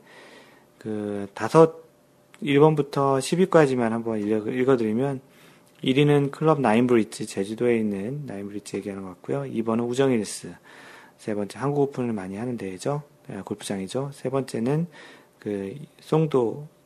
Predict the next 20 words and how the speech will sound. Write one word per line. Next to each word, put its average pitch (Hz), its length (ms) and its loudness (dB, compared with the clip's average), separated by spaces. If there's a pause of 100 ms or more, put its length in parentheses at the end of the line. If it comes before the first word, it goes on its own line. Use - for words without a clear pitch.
(160)
그 101 220 -8
국제도시 113 920 0
쪽에 104 260 -4
있는 95 220 -6
잭 139 180 -2
니클라우스, 131 800 -4 (260)
네 104 160 -2
번째는 110 420 -2
제이디 120 340 0
팰리스, - 480 -8 (580)
다섯 120 320 -6
번째 113 340 -2
한양, 139 600 0 (200)
아니, 92 180 -4
안양, 123 520 2 (720)
안양이고요. 113 1200 -4 (380)
안양 110 340 -8
베네스트 101 480 -6
얘기하는 95 380 -6
거겠죠. 90 500 -6